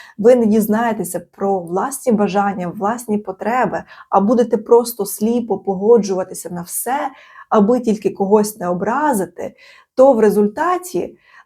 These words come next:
якщо перед тим, як погоджуватись на щось, ви не запитаєте себе: а чи дійсно я цього хочу, чи дійсно мені це подобається.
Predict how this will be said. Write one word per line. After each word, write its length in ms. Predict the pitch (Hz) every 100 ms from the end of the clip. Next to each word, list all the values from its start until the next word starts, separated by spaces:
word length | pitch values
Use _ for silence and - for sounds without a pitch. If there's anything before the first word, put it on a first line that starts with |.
| _
якщо 480 | 214 202 208 - 269
перед 280 | 240 240 247
тим, 160 | 269
як 160 | 214 -
погоджуватись 840 | 240 220 254 220 196 190 180 175
на 80 | 185
щось, 420 | - 190 170 175
ви 120 | 202
не 140 | 233 220
запитаєте 760 | 220 220 214 208 208 175 175
себе: 460 | 165 - 170 175 - - - _
а 140 | 190 185
чи 200 | - 196
дійсно 420 | 175 320 - 285
я 160 | 208
цього 260 | - - 170
хочу, 540 | - 180 170 - 233 220
чи 120 | -
дійсно 420 | 202 170 320 - 320
мені 180 | 247
це 160 | 214 -
подобається. 720 | - 208 214 175 - - -